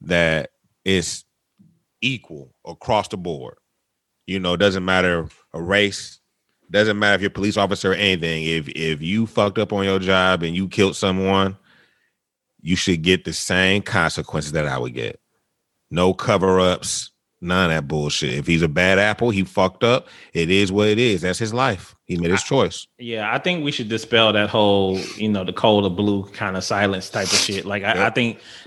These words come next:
Speaker 2: that needs to be done away with. I, I don't think there should be any more protections like that given with inside the police department. I think that, you know, like you said, if you fuck up, then that's your ass.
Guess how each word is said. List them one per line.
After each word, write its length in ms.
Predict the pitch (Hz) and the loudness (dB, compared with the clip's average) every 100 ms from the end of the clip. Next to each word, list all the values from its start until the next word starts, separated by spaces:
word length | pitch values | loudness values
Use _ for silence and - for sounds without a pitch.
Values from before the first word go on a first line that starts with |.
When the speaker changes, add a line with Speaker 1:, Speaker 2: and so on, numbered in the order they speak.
| - | -2
Speaker 2:
that 140 | 113 | 2
needs 200 | 123 117 | 4 2
to 80 | 110 | 0
be 120 | 107 | -2
done 220 | 104 104 101 | 0 0 2
away 180 | 104 | 0
with. 160 | 98 95 | 0 0
I, 200 | 98 104 | 0 2
I 40 | |
don't 200 | 107 107 | 2 0
think 220 | 120 110 107 | 0 -2 0
there 160 | 101 | -2
should 300 | - 117 104 | -2 -2 -2
be 240 | 104 104 104 | -2 -2 -2
any 160 | 101 | -2
more 520 | 98 101 101 98 92 - - _ | -2 -2 -2 -2 -6 -10 -20 _
protections 720 | - 113 135 113 - 107 104 | -12 -4 -2 -2 -4 -6 -4
like 220 | 104 101 | -4 -2
that 260 | 107 104 98 | -2 -2 0
given 340 | 110 104 104 | 0 0 0
with 180 | 107 107 | -2 -2
inside 480 | 107 107 - 107 101 | -2 -2 0 0 0
the 60 | 98 | -4
police 300 | 110 104 101 | -4 -4 -6
department. 480 | 98 101 95 98 92 | -8 -8 -6 -10 -2
I 80 | 101 | -2
think 300 | 101 104 101 _ - - _ _ | -2 -6 -12 _ -20 -20 _ _
that, 320 | 107 104 101 - - | -2 -2 -2 -6 -8
you 220 | 104 143 | -2 2
know, 200 | 123 110 | 4 4
like 260 | 120 113 113 | 2 0 0
you 80 | 127 | 0
said, 200 | 175 120 | 0 0
if 120 | 107 | -4
you 80 | 120 | -6
fuck 260 | 156 151 | -2 0
up, 240 | 185 165 - 104 | 2 -2 -2 -10
then 140 | 110 123 | -8 -4
that's 180 | 123 135 | -2 2
your 180 | 143 | 4
ass. 440 | 175 139 101 101 | 6 4 2 -4